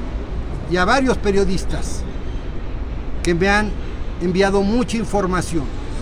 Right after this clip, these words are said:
de la cual haré un libro que se va a llamar La Reina del Cash. Y le voy a enviar a Epigmenio Ibarra todo este material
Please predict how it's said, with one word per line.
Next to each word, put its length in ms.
de 60
la 100
cual 240
haré 180
un 120
libro 320
que 60
se 120
va 80
a 40
llamar 300
La 100
Reina 360
del 180
Cash. 220
Y 40
le 80
voy 140
a 40
enviar 360
a 60
Epigmenio 500
Ibarra 440
todo 160
este 240
material 580